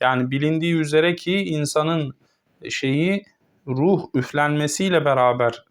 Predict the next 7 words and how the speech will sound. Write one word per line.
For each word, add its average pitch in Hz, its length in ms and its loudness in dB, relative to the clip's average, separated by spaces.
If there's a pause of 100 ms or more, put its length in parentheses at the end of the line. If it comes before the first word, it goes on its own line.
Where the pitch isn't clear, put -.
(120)
e, 117 280 -4
dirilecek. 104 680 -2 (360)
Yani 120 180 2
ruh 170 260 2
sahibi 131 500 4
olanlar 107 580 0
dirilecek. 101 640 -10